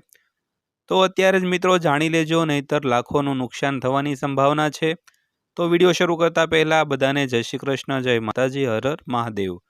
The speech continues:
તો ફેમિલી મિત્રો, વીડિયો શરૂ કરતા પહેલા દિલથી નમ્ર વિનંતી કે જો હજી સુધી આપણી આ ચેનલ તમે સબસ્ક્રાઇબ ન કરી હોય, તો આવા જ વીડિયો રોજે રોજ મેળવવા માટે, જોવા માટે આપણી આ ચેનલ સાથે જોડાઈ જજો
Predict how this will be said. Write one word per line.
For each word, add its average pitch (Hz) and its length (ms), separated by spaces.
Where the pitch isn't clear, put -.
તો 180 120
ફેમિલી 175 300
મિત્રો, 175 380
વીડિયો 147 280
શરૂ 151 240
કરતા 143 340
પહેલા 135 400
દિલથી 117 340
નમ્ર 131 300
વિનંતી 143 500
કે 170 180
જો 175 160
હજી 170 180
સુધી 165 320
આપણી 160 280
આ 160 80
ચેનલ 139 320
તમે 143 220
સબસ્ક્રાઇબ 139 520
ન 156 80
કરી 147 240
હોય, 151 300
તો 170 40
આવા 185 240
જ 175 140
વીડિયો 175 280
રોજે 147 280
રોજ 156 200
મેળવવા 143 360
માટે, 143 400
જોવા 127 320
માટે 139 320
આપણી 120 340
આ 123 80
ચેનલ 113 300
સાથે 120 340
જોડાઈ 113 380
જજો 139 260